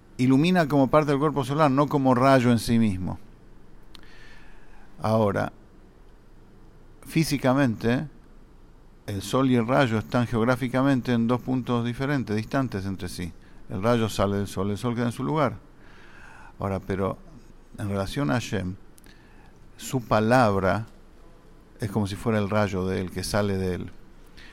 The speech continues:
Ahora, pero ¿hay lugar vacío de él? ¿Hay lugar en donde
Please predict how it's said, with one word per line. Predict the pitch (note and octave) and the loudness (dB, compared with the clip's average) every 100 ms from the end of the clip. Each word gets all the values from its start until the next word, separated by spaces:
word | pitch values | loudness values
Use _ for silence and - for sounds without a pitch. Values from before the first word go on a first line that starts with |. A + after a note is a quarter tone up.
| - - | -18 -4
Ahora, | G#2+ G#2 | -2 0
pero | - G2+ G2+ | 0 0 0
¿hay | A#2 C3 C#3 | 4 4 6
lugar | B2 A2+ B2+ C3 | 4 4 4 4
vacío | G#2 - B2+ C3+ A#2+ | 2 0 -2 2 2
de | A2 C3 | 2 2
él? | D#3 G#2 - - - - | -2 -6 -12 -20 -20 -14
¿Hay | - B2+ | 0 2
lugar | B2 A#2+ B2+ C3 | 4 6 6 6
en | A#2+ | 4
donde | A2 G#2+ G#2+ | 2 2 0